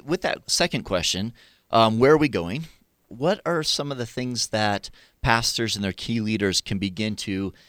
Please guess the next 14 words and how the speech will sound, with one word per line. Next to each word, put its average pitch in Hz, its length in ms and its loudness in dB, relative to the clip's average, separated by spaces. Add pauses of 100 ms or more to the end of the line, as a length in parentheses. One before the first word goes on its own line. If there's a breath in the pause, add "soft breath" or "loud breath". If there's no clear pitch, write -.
(180 soft breath)
kind 143 160 0
of 98 200 -4
wrestle 110 360 4
through 92 680 -2 (380)
to 117 100 0
kind 120 180 0
of 107 100 -6
come 117 140 0
to 107 80 0
terms 101 320 -2
with 87 120 -4
that 104 200 2
particular - 360 -6
question? - 400 -8